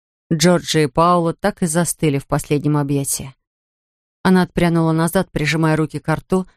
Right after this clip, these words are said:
затуманенными от слез глазами. "Это из-за меня! Все из-за меня! Их убили из-за меня". Пятясь задом через заросли лаванды, она наткнулась на калитку и от удара очнулась. "Прочь!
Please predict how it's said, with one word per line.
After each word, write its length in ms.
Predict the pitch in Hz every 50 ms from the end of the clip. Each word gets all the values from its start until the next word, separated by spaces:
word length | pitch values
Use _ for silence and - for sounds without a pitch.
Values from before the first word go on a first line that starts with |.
| _ _ _ _ _ _ -
затуманенными 840 | 175 156 175 180 - - 185 185 185 190 190 185 170 170 170 165
от 120 | 156 156 -
слез 300 | - - 165 165 156 151
глазами. 600 | 143 160 165 165 147 147 156 143 143 143 135 - _ _ _ _ _ _ _ _ _ _ _
"Это 240 | - 247 214 - -
из-за 220 | - - - - 196
меня! 340 | 214 226 233 233 220 190 - _ _ _ _ _ _
Все 180 | - - 254 240
из-за 180 | - 240 233 247
меня! 280 | 254 269 269 269 269
Их 180 | 247 233 - -
убили 280 | 262 240 285 285 254 247
из-за 240 | 247 233 - 262
меня". 400 | 269 277 294 294 294 294 262 202 - _ _ _ _ _ _ _ _ _ _ _ _ _ _ _ _ _ _ _ _ _ _ _ _ -
Пятясь 340 | 240 254 - - 233 220
задом 420 | 190 185 202 214 202 185 196 180 175
через 280 | - - 180 175 175
заросли 440 | 156 156 185 180 165 170 - - 165
лаванды, 520 | 156 156 156 156 147 180 185 190 180 160 170
она 220 | 160 170 180 185
наткнулась 540 | 175 170 - - - 170 170 165 160 - -
на 80 | 160
калитку 580 | 156 - 160 156 143 147 156 - - - 190 185 - _ _ _ _ _ -
и 80 | -
от 140 | 190 190 -
удара 280 | 175 160 160 180 175 170
очнулась. 680 | 165 156 - - 160 156 143 139 139 - - - - _ _ _ _ _ _ _ _ _ _
"Прочь! 480 | - 180 185 170 143 - - - - _